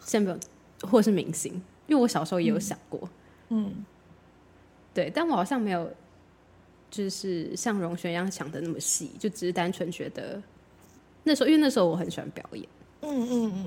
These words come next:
Speaker 2: 嗯。
Speaker 1: 这件事，所以我只是单纯觉得我喜欢这件事而已。但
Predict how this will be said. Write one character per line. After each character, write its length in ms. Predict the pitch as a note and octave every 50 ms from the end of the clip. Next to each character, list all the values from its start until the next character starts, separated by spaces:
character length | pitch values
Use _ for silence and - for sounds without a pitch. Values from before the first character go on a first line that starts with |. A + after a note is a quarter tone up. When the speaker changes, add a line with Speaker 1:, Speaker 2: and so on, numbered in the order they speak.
| A2+ F3
Speaker 2:
嗯。 140 | A3+ A3+ - - -
Speaker 1:
这 120 | - F#3
件 140 | E3+ E3+ E3+
事， 160 | F3 F#3 F#3
所 120 | F#3 - G#3+
以 40 | G#3
我 60 | G3
只 120 | - F3+
是 60 | F#3
单 200 | F3+ F#3 F3 F3+
纯 180 | F3+ - E3+ D#3
觉 120 | E3 D#3 D#3
得 80 | D#3+
我 100 | D#3+ D#3+
喜 260 | F3 - - - - E3+
欢 180 | - D3+ D#3
这 80 | D3+ C#3
件 180 | - C3+ C3
事 160 | F3 - - D3+ C#3+ - - - - - _ -
而 140 | E3 E3 G#2
已。 180 | E2 C2 - - - - _ _ - _ - - - - - - _ _ _ - - - - - - - - - - - -
但 480 | G#3+ G3+ G3 F3 E3+ E3+ F3 F3+ G3